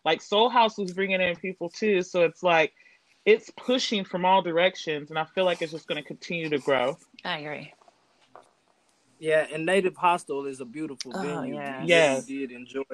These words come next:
Speaker 3: Native Hostel. Um, shout out to Native Hostel and all their staff.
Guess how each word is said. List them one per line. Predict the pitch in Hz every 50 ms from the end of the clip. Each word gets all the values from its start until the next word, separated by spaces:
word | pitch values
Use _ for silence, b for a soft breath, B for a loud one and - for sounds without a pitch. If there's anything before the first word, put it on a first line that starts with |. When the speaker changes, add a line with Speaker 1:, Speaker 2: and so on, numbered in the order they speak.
| 127 123
Speaker 3:
Native | 127 123 120 117 117 113
Hostel. | 135 123 120 117 - - - 110 104 - -
Um, | 123 120 117 117 110 - 110 117 113 110 110
shout | - - 180 165 165
out | 165 160 156 -
to | 160
Native | 143 151 147 135 127 -
Hostel | 147 143 139 139 - - 135 131 131 127 b b b b b b b
and | - 117
all | 123 131 135 131
their | 135 135 135
staff. | - - - 139 139 143 139 135 139